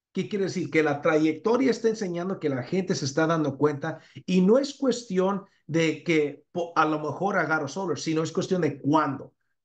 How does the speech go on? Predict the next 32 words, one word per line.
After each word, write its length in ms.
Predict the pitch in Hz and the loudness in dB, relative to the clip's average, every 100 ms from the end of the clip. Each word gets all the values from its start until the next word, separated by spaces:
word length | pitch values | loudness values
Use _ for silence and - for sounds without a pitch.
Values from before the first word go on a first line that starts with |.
| _ | _
Todos 440 | 220 247 277 294 | 0 0 0 -4
en 80 | 233 | -4
los 140 | 208 147 | -6 -4
Estados 280 | 196 190 | -4 -2
Unidos 280 | 175 185 147 | -2 -2 -2
van 140 | 165 180 | 0 0
a 20 | |
agarrar 240 | 160 160 | 0 0
solar. 400 | - 147 151 - | 0 0 0 -4
Esta 380 | - 214 226 226 | 0 2 2 -2
industria 720 | 208 160 196 220 - 127 - _ _ _ _ | -6 -6 -4 -4 -4 -8 -8 _ _ _ _
está 300 | 139 - 180 | -6 0 0
reventando 540 | 185 165 143 156 165 | 2 0 0 0 0
y 40 | 151 | 0
creando 300 | 151 156 151 | 0 2 0
muchos, 840 | 156 190 220 - 214 202 - - _ | 2 2 0 2 2 2 -6 -16 _
muchas 300 | - 196 226 | -6 2 2
historias 340 | 170 - 190 147 | 0 -4 -2 0
de 80 | 170 | 0
éxito 380 | 170 190 196 - | -2 0 0 2
y 120 | 160 | 0
de 80 | 180 | 0
hecho 180 | 180 170 | 0 0
muchos 320 | 175 185 147 | 0 0 0
millonarios. 800 | 143 131 120 - 131 - - _ _ _ _ _ _ | 2 2 0 -4 -8 -12 -16 _ _ _ _ _ _
Pero 220 | - 202 - | -2 0 2
¿qué 80 | |
es 120 | 254 277 | 2 2
lo 140 | 294 | 2
que 120 | 262 | 4
los 280 | 226 170 143 | 4 2 0
billonarios 1200 | 185 165 160 160 226 320 247 - - - - _ | -2 0 0 2 0 0 -4 -8 -12 -20 -20 _